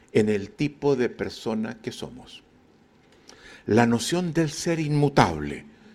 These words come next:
de la ontología metafísica de la que hablábamos el primer día, es sustituida por una nueva mirada ontológica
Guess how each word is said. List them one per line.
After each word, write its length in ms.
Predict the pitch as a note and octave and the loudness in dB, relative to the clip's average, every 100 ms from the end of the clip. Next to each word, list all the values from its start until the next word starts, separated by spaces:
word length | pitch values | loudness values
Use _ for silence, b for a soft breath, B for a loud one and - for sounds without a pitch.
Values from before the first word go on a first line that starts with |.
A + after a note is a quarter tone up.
| B B B B B B B | B B B B B B B
de 180 | E2+ G2+ | -2 -2
la 100 | F#2+ | -2
ontología 760 | F#2 - F2+ E2+ - C3+ C#3+ | -8 -6 -4 -4 -6 -6 -4
metafísica 920 | C3+ C3 C3 B2 A3+ A3 - - F2+ | -4 -6 -8 -8 -6 -6 -8 -12 -12
de 100 | F2 | -10
la 120 | F2 E2 | -12 -12
que 120 | D#2 | -14
hablábamos 600 | D#2 C3 F3 - - - | -10 -8 -8 -10 -12 -10
el 100 | - | -12
primer 360 | - D2+ D2 F2+ | -10 -10 -8 -6
día, 240 | F#2 - - - - - - - B B B B B B | -6 -8 -18 -20 -20 -20 -20 -20 B B B B B B
es 180 | E3 - | 6 8
sustituida 1040 | G#3 G#3+ G#3+ F#3 E3+ F3 F#3 B2 F#2+ E2 - b b b b b _ - - | 2 2 0 0 2 2 4 2 2 -2 -14 b b b b b _ -20 -10
por 160 | A#2 B2 | -2 -2
una 260 | C#3+ D3+ C#3 | -2 -4 -4
nueva 340 | D3 F3+ E3+ | -2 -2 -4
mirada 380 | D#3+ D3+ D#3+ E3 | -6 -4 -2 0
ontológica 880 | D#3+ D3 D#3 C3+ - G#2+ - G2 | -2 2 2 2 0 -12 -10 -16